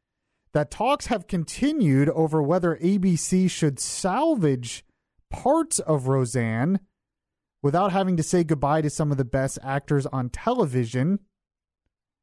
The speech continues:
you know, all the other actors on the show. And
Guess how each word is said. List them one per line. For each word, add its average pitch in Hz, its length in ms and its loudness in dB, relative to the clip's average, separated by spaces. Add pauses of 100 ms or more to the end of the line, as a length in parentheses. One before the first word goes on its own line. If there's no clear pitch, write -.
(140)
you 127 60 -6
know, 123 100 0
all 117 200 2
the 135 100 4
other 202 180 2
actors 113 380 -4
on 117 120 -2
the 110 60 -2
show. 82 380 -10 (1080)
And 190 720 0